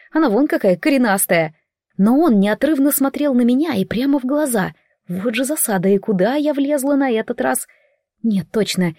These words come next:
и определенно виной всему язык. Но я не знаю, почему он вдруг так развязался и давай молоть всякую прямолинейную чепуху. «Э-э-э», проблеяла я, отшагнув обратно в шеренгу,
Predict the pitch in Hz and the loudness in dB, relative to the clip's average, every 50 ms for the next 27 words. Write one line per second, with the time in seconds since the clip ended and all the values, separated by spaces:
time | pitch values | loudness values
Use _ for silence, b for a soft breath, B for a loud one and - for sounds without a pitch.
0 | b b - 196 208 202 - - 190 190 165 170 175 165 185 262 330 330 330 330 | b b -2 0 0 0 0 0 -2 -2 0 0 0 2 2 2 2 2 2 2
1 | 330 269 240 220 196 277 254 294 311 - - - 240 202 208 254 269 254 269 226 | 2 2 2 2 2 2 2 0 -2 -2 -2 -2 0 0 2 0 0 0 -2 0
2 | 180 196 202 196 - _ _ _ _ _ _ _ _ _ _ _ _ - - 190 | 0 0 0 -2 -4 _ _ _ _ _ _ _ _ _ _ _ _ -12 -8 -6
3 | 190 247 262 247 220 262 269 254 269 269 233 226 285 302 294 269 254 - - 208 | -4 -2 -2 -2 0 0 2 2 2 0 2 2 2 2 2 0 0 -2 -2 -4
4 | - 247 269 294 294 262 220 196 202 254 269 - - - 185 - - - 220 196 | -2 0 2 2 2 2 0 0 -2 -2 -4 -4 -4 -4 -4 -4 0 -2 -2 0
5 | 190 196 226 202 202 294 370 370 269 - - 208 202 185 180 214 262 294 370 381 | 0 -2 -4 -2 -2 -2 0 0 0 -2 -2 -2 -2 0 0 0 0 2 2 2
6 | 269 233 254 277 277 226 185 - - - 240 - - 220 202 190 180 175 B B | 2 2 2 2 0 0 -2 -4 -6 -6 -6 -4 -2 0 0 0 0 -2 B B
7 | B B - 302 254 240 254 254 262 254 262 320 370 302 247 262 269 269 254 - | B B 0 2 4 4 4 4 4 4 2 2 2 2 2 2 2 2 0 -2
8 | 294 - - 320 - - 208 175 156 - _ _ _ _ _ _ _ _ _ _ | -4 -2 -2 -4 -2 2 0 0 0 0 _ _ _ _ _ _ _ _ _ _
9 | _ _ _ _ _ _ _ - - 240 262 269 269 262 262 254 254 254 240 B | _ _ _ _ _ _ _ -6 -2 0 2 2 2 2 2 2 2 0 0 B
10 | B B B B - - 196 190 185 190 190 185 180 175 175 175 165 285 294 226 | B B B B -4 0 0 2 4 4 4 4 4 2 2 0 2 0 0 0
11 | 196 - 196 180 185 233 208 - 196 175 202 202 196 202 202 - - 269 226 190 | -2 -2 -2 0 0 0 0 0 0 0 0 0 0 -2 -4 -2 0 0 0 0
12 | 165 165 160 180 165 | 0 2 2 2 2